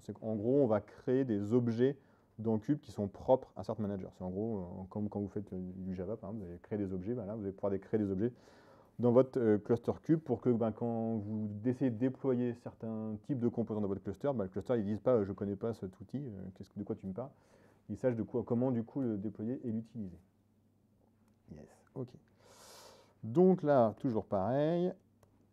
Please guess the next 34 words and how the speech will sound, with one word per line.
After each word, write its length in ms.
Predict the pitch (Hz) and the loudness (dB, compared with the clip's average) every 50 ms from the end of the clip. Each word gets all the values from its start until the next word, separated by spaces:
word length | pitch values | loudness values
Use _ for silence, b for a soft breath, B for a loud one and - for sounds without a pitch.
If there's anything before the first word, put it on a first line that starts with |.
| _ _ _ _ _ _ _ - _ _ _ _ _ _ _ _ _ _ _ _ _ _ _ _ - - | _ _ _ _ _ _ _ -20 _ _ _ _ _ _ _ _ _ _ _ _ _ _ _ _ -20 -14
Si 160 | - - 127 | -10 -6 -4
je 60 | 120 | 0
regarde 220 | 113 107 104 98 | 2 4 4 4
mes 100 | 101 104 | 2 0
namespaces, 580 | 95 90 90 92 - - 131 131 143 147 143 139 | 0 -2 -4 -8 -6 -4 -2 -2 -2 -4 -6 -10
si 220 | - - - 110 | -12 -10 -8 -6
j'ai 160 | 104 123 147 139 | -4 -2 -2 -2
bien 180 | 123 127 117 | -2 -2 -2
mon 180 | 110 104 104 110 | -2 -4 -4 -2
namespace 720 | 110 110 107 104 104 - - 101 95 92 - - - - _ - - - _ _ _ _ _ | -2 0 0 -2 -2 -2 -4 -4 -4 -4 -10 -18 -20 -20 _ -20 -20 -20 _ _ _ _ _
Cert 200 | - - - 202 | -8 -8 -6 -4
Manager 380 | 107 101 196 190 185 92 - - | -4 -4 -4 -6 -6 -10 -14 -16
qui 120 | _ - - | _ -20 -20
s'est 180 | - - 65 | -18 -20 -20
créé, 460 | - - - - 113 135 151 170 196 190 - b b b b b b b b b b b b b b b b _ | -20 -14 -10 -6 -4 -2 -2 -2 -2 -4 -8 b b b b b b b b b b b b b b b b _
si 340 | - - - - 139 131 120 | -20 -20 -8 -6 -4 -4 -2
je 40 | 104 | -2
vais 100 | 101 98 | -2 -2
voir 200 | 92 92 92 90 | -2 -4 -6 -6
dessus, 720 | 92 98 101 - - - 151 160 165 165 170 175 180 - - _ | -6 -8 -8 -8 -4 -2 0 0 0 0 0 0 -2 -4 -8 _
tac. 380 | - 101 107 127 135 - - - _ _ _ _ _ _ _ _ _ _ | -10 -10 -8 -8 -10 -12 -16 -20 _ _ _ _ _ _ _ _ _ _
Donc 200 | 117 110 101 - - | -12 -12 -10 2 6
là, 100 | 139 143 | 6 8
on 100 | 127 113 | 8 8
voit 220 | 104 113 127 143 131 | 8 8 8 8 6
que 100 | - 120 | 2 -2
lui 80 | 135 | -2
aussi, 180 | 147 131 - - | -2 -2 -2 -4
il 80 | 147 127 | -6 -6
m'a 120 | 107 104 | -6 -6
créé 240 | 110 - 123 117 110 | -8 -8 -10 -10 -10
plein 180 | 104 - 143 131 | -8 -6 -6 -6
de 60 | 127 | -6
trucs. 280 | 123 - 147 180 185 | -4 -2 -2 -2 -2